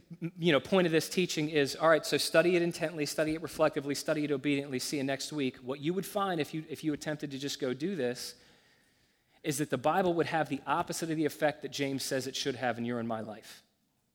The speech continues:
Not only would it not bring you freedom, it would bring you the opposite of that. I can say this with confidence because that is exactly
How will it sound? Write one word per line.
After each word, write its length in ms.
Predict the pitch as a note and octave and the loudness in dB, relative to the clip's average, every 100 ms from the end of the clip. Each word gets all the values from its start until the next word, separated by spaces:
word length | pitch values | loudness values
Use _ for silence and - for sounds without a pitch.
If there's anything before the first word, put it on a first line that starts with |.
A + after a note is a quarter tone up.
| _ _ _ | _ _ _
Not 180 | D3+ F3+ | 4 8
only 220 | G3+ G#3+ | 10 10
would 160 | G3+ F#3+ | 10 8
it 100 | F3+ | 6
not 260 | F3 F3 - - D#3+ - | 4 2 0 -12 -18 -12
bring 260 | C#3+ E3+ D#3 | 4 4 6
you 100 | C3 | 2
freedom, 680 | - G#3 G#3 D#3 B2+ C3 C3+ - - | 0 4 4 4 0 -2 -6 -16 0
it 80 | D3+ | 2
would 160 | C#3+ | 4
bring 180 | D#3 E3 | 6 4
you 60 | D3 | 4
the 160 | D3 | 4
opposite 420 | C#3 C#3+ C3+ C3+ | 6 4 0 -6
of 80 | A#2 | -4
that. 200 | A2+ A2 | -4 -4
I 60 | A#2+ | -6
can 140 | D3 | -6
say 160 | - E3+ | 0 2
this 160 | E3 | 2
with 140 | - - | -2 -2
confidence 480 | E3 C3+ C3 B2 - | 0 2 0 -6 -6
because 260 | C3 B2+ | -10 0
that 160 | C3+ C3 | 2 2
is 100 | B2 | -2
exactly 600 | A2 A#2 C3+ D3 F3+ F3+ | -8 0 0 0 -2 -4